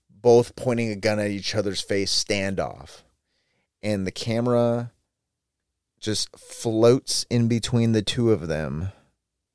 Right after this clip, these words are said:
guns drawn on each other, to Saeed, who's sort of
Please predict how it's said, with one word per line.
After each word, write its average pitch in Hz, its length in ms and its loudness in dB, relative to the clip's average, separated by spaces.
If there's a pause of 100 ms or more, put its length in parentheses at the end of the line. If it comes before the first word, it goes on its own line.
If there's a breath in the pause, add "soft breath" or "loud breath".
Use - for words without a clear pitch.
(400)
guns 110 320 2
drawn 104 300 0
on 98 180 0
each 95 180 -4
other, 85 360 0 (720)
to - 160 -6
Saeed, 104 680 0
who's 95 240 -4
sort 95 280 0
of 87 260 -6